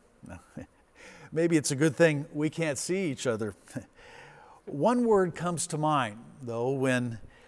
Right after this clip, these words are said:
many people look at Christians and describe us, and that word is grim.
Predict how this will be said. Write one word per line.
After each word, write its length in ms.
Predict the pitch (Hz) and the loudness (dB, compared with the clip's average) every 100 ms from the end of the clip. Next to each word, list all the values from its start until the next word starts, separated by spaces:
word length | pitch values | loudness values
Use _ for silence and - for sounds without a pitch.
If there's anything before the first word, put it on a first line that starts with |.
| - - _ _ _ _ _ _ _ _ | -20 -20 _ _ _ _ _ _ _ _
many 260 | 127 165 175 | -4 -2 -4
people 520 | 139 175 147 127 147 | -4 -4 -2 -4 -2
look 200 | 156 143 | -2 -2
at 140 | 139 131 | -4 -6
Christians 720 | 156 143 - 135 127 - - | -8 -8 -8 -10 -10 -16 -14
and 120 | 131 127 | -12 -8
describe 500 | 123 - 147 139 120 | -8 -2 0 0 -2
us, 280 | 110 - | -8 -8
and 120 | 143 143 | -6 -4
that 160 | 160 | -4
word 300 | 147 151 143 | -4 -4 -2
is 260 | 131 117 127 127 | -4 -6 -8 -8
grim. 500 | 117 151 143 104 | 0 2 2 0